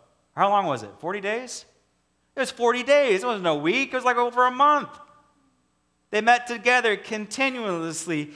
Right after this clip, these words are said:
in a, a horrible, boring prayer meeting. Ah, prayer meetings are horrible sometimes. They're so boring because nothing happens.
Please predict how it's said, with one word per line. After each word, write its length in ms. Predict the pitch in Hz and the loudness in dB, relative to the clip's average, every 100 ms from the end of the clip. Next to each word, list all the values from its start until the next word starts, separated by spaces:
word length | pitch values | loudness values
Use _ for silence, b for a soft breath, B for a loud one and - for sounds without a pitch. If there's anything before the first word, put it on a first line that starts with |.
| B B | B B
in 140 | 208 | -4
a, 100 | 185 170 - _ _ _ _ - | -4 -4 -12 _ _ _ _ -8
a 240 | - 240 | -4 -4
horrible, 760 | - 262 294 294 247 175 175 196 | -2 4 6 6 4 0 -2 -2
boring 680 | 202 247 254 233 180 156 156 - | 0 2 4 4 2 -2 -8 -6
prayer 420 | - 262 262 240 | 2 4 4 2
meeting. 500 | 180 143 123 98 90 - _ _ _ _ _ _ _ _ _ _ _ 262 | 0 -2 -2 -8 -18 -20 _ _ _ _ _ _ _ _ _ _ _ 0
Ah, 380 | 262 247 202 170 | 2 4 2 0
prayer 260 | - 277 277 | 0 4 4
meetings 340 | 254 208 196 | 2 -2 -2
are 140 | 185 170 | -2 -4
horrible 640 | - 262 277 277 233 208 | -4 2 4 4 4 -2
sometimes. 420 | - 196 202 190 | -2 -2 -2 -2
They're 200 | 202 226 | -4 -10
so 440 | 214 240 247 240 - - | -8 0 0 0 -6 -18
boring 840 | - 262 269 277 269 240 196 156 120 104 - B B | -4 0 4 4 4 2 0 -2 -6 -14 -20 B B
because 240 | 220 254 | -2 0
nothing 240 | 247 247 262 | 0 0 -2
happens. 1200 | 254 262 269 269 277 269 247 208 156 127 120 | 2 4 4 2 2 2 2 0 -2 -6 -14